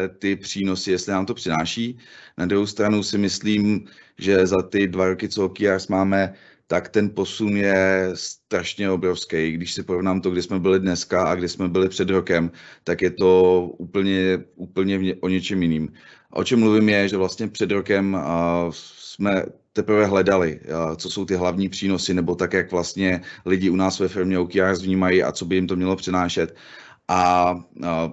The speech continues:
dokonce jsme měli i nějakou celofiremní survey na tohle.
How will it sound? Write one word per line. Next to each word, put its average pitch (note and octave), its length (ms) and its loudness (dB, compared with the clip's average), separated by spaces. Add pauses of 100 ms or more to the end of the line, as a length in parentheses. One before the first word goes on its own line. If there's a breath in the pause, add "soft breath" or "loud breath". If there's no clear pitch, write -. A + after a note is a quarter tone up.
dokonce A#2 420 -4
jsme A2 320 -2 (580)
měli G2+ 240 4
i E2 160 0
nějakou F#2+ 540 0
celofiremní G2+ 540 0
survey G2 340 0
na G2+ 100 0
tohle. G2 380 0